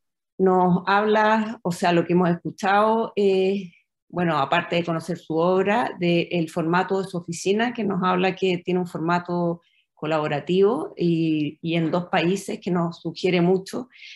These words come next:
Y hoy día le agradecemos, eh, haber recibido esta invitación a Nicolás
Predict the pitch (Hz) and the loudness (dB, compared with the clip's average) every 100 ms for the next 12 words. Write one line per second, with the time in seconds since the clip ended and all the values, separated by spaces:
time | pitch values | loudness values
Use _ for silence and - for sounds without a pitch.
0 | - _ - 196 190 185 208 214 214 202 | -20 _ 4 6 6 6 4 6 4 4
1 | 196 190 190 180 202 196 202 202 220 214 | 2 2 0 0 -2 2 2 2 0 -4
2 | - 175 170 165 180 185 180 180 185 180 | -4 -2 0 0 0 0 -2 -6 -6 -2
3 | 180 180 - 165 165 160 160 175 170 _ | -2 -2 -4 -2 0 0 -4 -10 -16 _
4 | 165 165 170 175 - 196 214 220 214 208 | -2 -2 -4 -8 0 2 4 4 2 2
5 | 202 202 220 262 | 0 0 0 -4